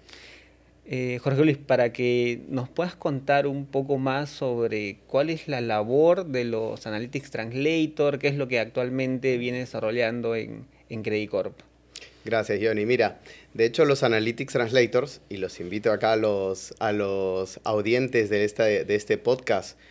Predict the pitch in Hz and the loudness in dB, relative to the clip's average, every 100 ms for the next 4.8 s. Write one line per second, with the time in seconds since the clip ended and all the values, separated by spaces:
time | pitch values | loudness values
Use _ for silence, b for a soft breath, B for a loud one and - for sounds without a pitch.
0 | b b - 107 101 113 104 98 107 117 | b b -4 -2 -2 -4 0 2 2 0
1 | 104 104 110 110 107 101 95 101 117 139 | -2 0 0 0 0 0 -2 -4 -4 -2
2 | 156 - 104 104 101 107 117 113 120 117 | -4 -2 -4 -4 -6 -2 2 4 4 2
3 | 107 104 110 120 110 110 101 95 - 98 | 0 -4 -4 -4 0 0 0 -6 -2 0
4 | 110 117 - 117 123 120 - 95 | 2 0 0 0 2 0 0 -4